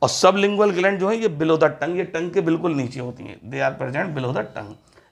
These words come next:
ये एंगल पे लगी होती हैं, ये बिल्कुल टंग के नीचे होती हैं। अब जो मैंने एक बात आपको बोली थी कि salivary gland secrete always saliva,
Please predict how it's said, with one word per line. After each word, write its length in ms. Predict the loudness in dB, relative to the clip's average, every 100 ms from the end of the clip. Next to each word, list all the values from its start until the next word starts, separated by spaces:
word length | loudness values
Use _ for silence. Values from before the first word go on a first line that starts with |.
| 0
ये 120 | 4
एंगल 260 | 6 6 2
पे 80 | 2
लगी 180 | 2 2
होती 180 | 2
हैं, 80 | 0
ये 140 | 0 0
बिल्कुल 240 | 0 -2
टंग 220 | -2 -6
के 100 | -4
नीचे 300 | -4 -4 -6
होती 280 | -10 -10 -18
हैं। 120 | -20 _ -20 -20 -6 4
अब 160 | 4 4
जो 120 | 0
मैंने 220 | 2 0
एक 100 | 2
बात 180 | 2 2
आपको 240 | 0 0
बोली 260 | 0 0 -2
थी 140 | -6
कि 400 | -8 -14 -12 -8
salivary 420 | 0 4 4 4
gland 340 | 2 0 -2 -4
secrete 280 | 0 2 4
always 340 | 2 2 0 0
saliva, 340 | -2 -2 -8